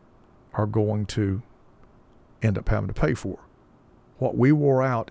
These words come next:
and pass the bill down to them. And here's the problem.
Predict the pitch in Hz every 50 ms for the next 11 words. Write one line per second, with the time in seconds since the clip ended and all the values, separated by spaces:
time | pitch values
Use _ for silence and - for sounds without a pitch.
0 | - - 107 104 - - - - 127 135 123 - - - 120 117 127 120 107 110
1 | 110 110 107 107 101 104 98 98 82 - - - _ _ _ - - _ _ _
2 | _ - _ _ _ - - _ _ _ _ - - - - - - - _ _
3 | _ _ - _ - - 170 170 196 233 214 170 143 160 143 202 208 - - -
4 | -